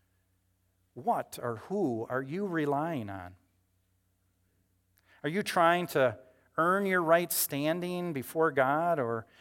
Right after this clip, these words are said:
have you chosen the superior gift of believing that it's your faith and in the grace and love of Jesus Christ that saves?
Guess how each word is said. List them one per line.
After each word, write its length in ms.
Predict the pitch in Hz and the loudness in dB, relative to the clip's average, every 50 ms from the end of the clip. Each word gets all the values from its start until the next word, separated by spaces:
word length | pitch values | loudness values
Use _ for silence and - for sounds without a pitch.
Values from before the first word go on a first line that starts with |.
| - - _ | -20 -6 _
have 240 | - 156 151 139 139 | 4 6 6 6 4
you 120 | 143 123 | -2 -6
chosen 480 | - - - 170 175 180 165 170 170 151 | -6 -2 0 2 2 2 2 0 -2 -2
the 100 | 139 - | -2 -2
superior 800 | - - 131 123 - - - - 180 180 185 196 190 208 214 220 | -4 -4 -6 -6 -10 -14 -10 -4 -2 0 0 0 2 0 0 0
gift 760 | 185 156 196 202 151 110 110 - - - - - - - - _ _ _ _ _ _ _ _ _ _ _ _ _ _ _ _ _ _ _ - | 2 4 4 6 6 4 2 0 -6 -10 -14 -16 -18 -20 -20 _ _ _ _ _ _ _ _ _ _ _ _ _ _ _ _ _ _ _ -6
of 160 | 135 123 117 | -6 -6 -4
believing 640 | 127 127 120 127 135 143 156 143 147 151 147 143 139 | -4 -4 -4 -2 -2 -2 -4 -4 -4 -6 -6 -4 -2
that 140 | 127 123 113 | -2 0 0
it's 180 | 117 110 - - | -2 -4 -6 -8
your 120 | 107 98 | -12 -12
faith 720 | - - - - 139 135 147 151 143 135 - - - - _ _ _ _ _ _ _ _ _ _ _ _ _ - | -14 -10 -6 -6 -4 -4 -6 -8 -12 -16 -18 -20 -20 -20 _ _ _ _ _ _ _ _ _ _ _ _ _ -12
and 140 | 120 113 117 | -10 -8 -6
in 140 | 123 120 117 | -6 -6 -6
the 80 | 135 | -6
grace 520 | 101 104 110 104 117 127 135 135 127 - - | -10 -12 -6 -2 -2 0 0 -2 -4 -8 -8
and 140 | 123 117 | -6 -4
love 220 | 120 123 120 110 107 | -2 -2 -2 -2 -4
of 100 | 101 98 | -8 -12
Jesus 340 | - 113 107 95 101 92 - | -12 -12 -12 -12 -14 -16 -18
Christ 420 | - - 120 104 98 92 - - | -12 -8 -8 -8 -8 -10 -12 -14
that 120 | 98 92 | -14 -14
saves? 560 | - - - 95 85 82 87 - - - - | -14 -14 -14 -16 -18 -20 -20 -20 -20 -20 -20